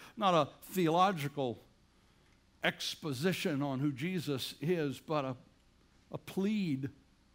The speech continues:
really, that you develop this hunger to know him, to experience him, to let him break your heart over what breaks his.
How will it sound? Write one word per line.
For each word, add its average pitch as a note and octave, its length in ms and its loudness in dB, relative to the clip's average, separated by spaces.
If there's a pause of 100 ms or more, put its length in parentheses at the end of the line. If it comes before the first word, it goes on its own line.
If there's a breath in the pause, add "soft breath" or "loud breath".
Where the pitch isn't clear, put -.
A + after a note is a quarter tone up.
(160)
really, D#3 460 0 (2500 soft breath)
that - 160 -12
you D3 80 -4
develop C#3 420 -2
this C3+ 160 -4
hunger D#3 300 0
to B2 100 -4
know C#3 300 0
him, G2+ 240 -6 (1700)
to B2+ 100 -8
experience D3+ 720 0
him, G2+ 260 -6 (1700 soft breath)
to C3 100 -6
let C3 180 2
him C#3+ 120 2
break C#3+ 240 0
your E3 160 -2
heart E3+ 220 0
over C3 160 -2
what C3 180 -2
breaks C3+ 280 -8
his. B2+ 440 -6